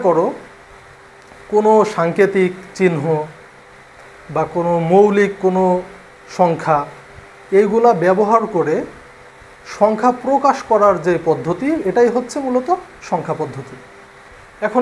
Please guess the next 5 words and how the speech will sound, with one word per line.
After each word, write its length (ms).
এই 60
সংখ্যা 340
পদ্ধতির 480
দুইটা 440
প্রকার 300